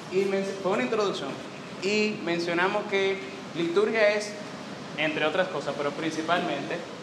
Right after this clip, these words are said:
sacramentos, ¿qué más? Sacramentales y,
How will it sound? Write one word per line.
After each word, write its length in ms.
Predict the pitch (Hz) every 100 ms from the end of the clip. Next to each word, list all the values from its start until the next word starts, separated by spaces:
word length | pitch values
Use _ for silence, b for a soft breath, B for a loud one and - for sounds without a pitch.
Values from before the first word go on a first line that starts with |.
| - -
sacramentos, 1000 | 160 156 156 151 190 254 269 247 254 254 - - -
¿qué 80 | 175
más? 140 | 120 - - - - - - - - - - - - - - - - 214 - - - - - -
Sacramentales 920 | 160 147 151 147 175 196 220 220 220 214
y, 260 | 233 262